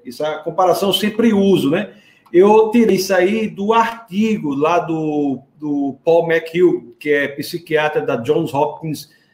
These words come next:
é, Medical School, que é uma universidade muito grande, muito famosa de medicina. Ele escreveu esse artigo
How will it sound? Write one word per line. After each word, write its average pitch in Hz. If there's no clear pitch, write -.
é, 127
Medical 151
School, 147
que -
é 147
uma 147
universidade 143
muito 175
grande, 156
muito 185
famosa 143
de 135
medicina. 139
Ele 135
escreveu 139
esse 143
artigo 139